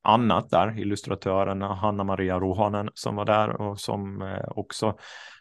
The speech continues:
som har jobbat som illustratör till, eh, Karin Erlandssons bok Pussel. Så hon var med där och det fanns ju, eh, systrarna Sofia och Amanda Chanfran-, Chanfroy, så var jag också på plats och ledde lite workshoppar där.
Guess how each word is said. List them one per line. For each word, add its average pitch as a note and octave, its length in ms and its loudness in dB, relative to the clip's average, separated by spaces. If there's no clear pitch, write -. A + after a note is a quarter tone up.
som G#2 260 0
har G#2 100 6
jobbat G2+ 260 4
som G#2+ 140 -2
illustratör G#2 800 6
till, G#2 440 2
eh, G2 120 0
Karin A2+ 240 4
Erlandssons G2 460 2
bok G#2 260 -2
Pussel. D3 580 0
Så - 160 -14
hon G2+ 180 -6
var A#2 120 -4
med A#2+ 240 -6
där A#2+ 220 -2
och A2 180 -6
det A2 200 -2
fanns A2+ 280 -6
ju, G#2+ 360 0
eh, G2+ 180 4
systrarna G#2+ 640 6
Sofia G2+ 460 2
och F#2+ 120 6
Amanda F#2 320 2
Chanfran-, F#2 520 -4
Chanfroy, G#2+ 640 -2
så A#2 180 -4
var G#2+ 180 2
jag G2+ 100 0
också - 180 -6
på A2 100 -2
plats - 340 0
och A2 100 0
ledde A2+ 260 4
lite A2 280 2
workshoppar A#2 760 4
där. A#2 220 6